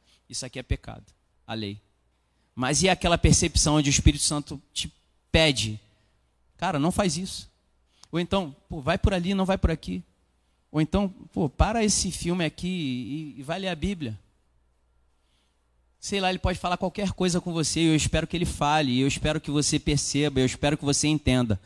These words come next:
Mas uma coisa é, quanto menos você ouvir,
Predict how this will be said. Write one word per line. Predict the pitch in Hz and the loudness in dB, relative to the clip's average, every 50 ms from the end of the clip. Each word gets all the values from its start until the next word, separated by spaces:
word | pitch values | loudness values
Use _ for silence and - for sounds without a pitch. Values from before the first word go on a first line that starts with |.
| - - - - - - - - - - - | -14 -20 -20 -20 -20 -20 -20 -20 -20 -8 -2
Mas | 135 143 156 147 147 | 0 2 2 4 4
uma | 170 170 151 | 2 2 2
coisa | - - 180 180 165 190 170 | 4 4 6 6 6 6 6
é, | 160 147 135 | 6 4 2
quanto | - - 170 175 180 - - 170 | 0 0 0 0 0 0 -2 -2
menos | 156 147 156 180 202 233 247 208 | -2 2 4 4 4 6 4 4
você | 180 196 190 - - - | 4 4 4 6 6 6
ouvir, | 185 170 147 131 143 160 185 214 226 - _ _ | 4 4 4 4 2 2 2 2 0 -6 _ _